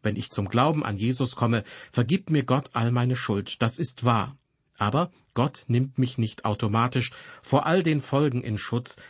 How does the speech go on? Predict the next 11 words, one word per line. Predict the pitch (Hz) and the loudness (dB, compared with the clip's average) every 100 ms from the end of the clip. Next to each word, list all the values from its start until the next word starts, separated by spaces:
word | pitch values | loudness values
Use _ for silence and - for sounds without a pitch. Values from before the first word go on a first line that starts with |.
| _ | _
die | 110 | -2
mein | 104 101 87 | 0 0 0
Handeln | 104 104 117 117 | -2 0 2 2
nach | 107 98 | 0 -2
sich | - 104 - | -6 -10 -10
zieht. | - - - - _ _ _ _ _ _ _ | -10 -10 -12 -20 _ _ _ _ _ _ _
Manchmal | 95 101 - 131 165 - _ | -2 -2 0 0 0 -8 _
tut | - 107 - | -6 -4 -2
er | 131 | -2
das | 120 - | -2 -2
vielleicht | 135 127 147 | 0 2 2